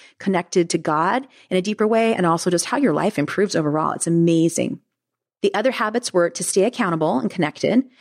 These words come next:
and to just be willing to serve and to be bold and to live out our faith through action. And then our mindsets, coming to him with an awareness of how much we need him,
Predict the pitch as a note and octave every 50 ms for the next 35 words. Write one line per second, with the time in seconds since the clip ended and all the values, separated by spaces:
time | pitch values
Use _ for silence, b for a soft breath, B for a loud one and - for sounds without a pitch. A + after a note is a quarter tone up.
0 | B B B B B - F#3 F#3 F#3 F3+ F3+ F3 - - - - G3 F#3 F#3 F3+
1 | F3+ F#3 - _ _ _ _ _ - - - A#3+ A#3 - - G#3+ G#3+ G#3 G3+ G3+
2 | - - F3+ F3+ G3 G3+ G3 G3+ G3 - F#3 - - - G#3 A3 B3+ C4 G#3 F3+
3 | E3 E3+ E3+ E3 F3 E3+ D3+ D#3 E3 E3 D3 - E3+ - - E3+ E3 D#3+ D#3 D#3+
4 | F3 F3+ F3 D#3 D#3 - - D3+ - - - D3 - C3+ - - - - D#3 -
5 | - C#3+ C3+ - - - - - - - - _ _ _ _ _ b b b b
6 | b b b b b - F3+ F#3+ F3+ E3 E3+ F#3 F#3+ G3 C4+ D4+ - - - -
7 | - - - - - G#3+ G3+ G#3 G3 F#3+ G#3 G3+ F3+ F3 - E3 D3+ D3+ D3+ D#3
8 | D3 D#3 E3+ F#3 - - - - F#3+ F#3 F#3 F#3+ - A3 G#3 G3+ F#3+ G3 F#3+ G3+
9 | G3+ G3+ G#3+ A3+ A#3+